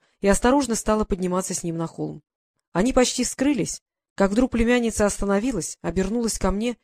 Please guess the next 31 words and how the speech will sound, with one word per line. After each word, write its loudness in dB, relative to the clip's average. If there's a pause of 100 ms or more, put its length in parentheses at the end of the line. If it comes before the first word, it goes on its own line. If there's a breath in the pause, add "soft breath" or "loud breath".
(300)
и, 0
низко 0
поклонившись, -2
произнесла: -4 (880)
«Добро 4
добром 6
вернется, -2
господин 0
хороший». -6 (680)
И -6
незадачливые 0
разбойники -4 (200)
исчезли -2
в -6
кустах. -10 (1400)
«Надеюсь, 2
больше 2
приключений 0
на 2
сегодня 0
не 0
предвидится», — 0 (140)
сказал 0
я, 0
вытирая -2
со -2
лба -2
пот. -8 (240)
«Давайте 4
разбирать 0
завалы, -2